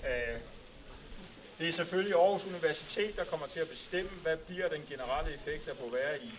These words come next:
i Danmark, men, øh, men, øh, vi gør selvfølgelig lidt for at reklamere for, for de her, øh, resultater, så vi får et, et lidt nuanceret billede af. Der er i hvert fald noget, der tyder på, at, at det har noget at sige, hvor meget majs man har i rationen. Og, øh, i den her besætning har vi cirka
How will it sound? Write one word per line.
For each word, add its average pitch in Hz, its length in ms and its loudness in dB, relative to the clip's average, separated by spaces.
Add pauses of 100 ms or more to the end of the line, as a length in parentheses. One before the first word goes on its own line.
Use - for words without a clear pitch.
(260)
i - 80 -10
Danmark, 175 500 0
men, 139 140 -6
øh, 127 260 -2
men, 131 160 -2
øh, 131 140 -2 (920)
vi - 80 -12
gør 143 120 4
selvfølgelig 160 400 -4
lidt 175 220 -2
for 160 100 6
at 143 80 2
reklamere 143 440 -4
for, 135 160 -4 (100)
for 127 80 -6
de - 200 -10
her, 135 120 -2
øh, 110 320 -4
resultater, 180 440 -4
så - 160 -6
vi 135 200 -10
får 131 160 -2
et, 123 360 -12
et 123 100 -12
lidt 143 220 -10
nuanceret 151 460 -6
billede 139 300 -8
af. 127 100 -4
Der 151 60 2
er 151 40 8
i 156 40 4
hvert 160 120 2
fald 180 100 -4
noget, 180 140 2
der 180 80 -4
tyder 185 220 -4
på, 165 220 0
at, 143 120 2 (880)
at 147 160 0
det 147 100 -4
har 135 100 2
noget 160 200 4
at 180 60 0
sige, 170 240 -8
hvor 143 280 2
meget 143 260 2
majs 139 280 -2
man 123 80 -8
har 131 180 -2
i 131 40 -2
rationen. 120 480 -6
Og, 131 80 2
øh, 131 200 2 (320)
i 156 80 0
den 180 100 -2
her 175 100 0
besætning 170 480 -6
har 160 140 2
vi 156 80 -8
cirka 170 220 -4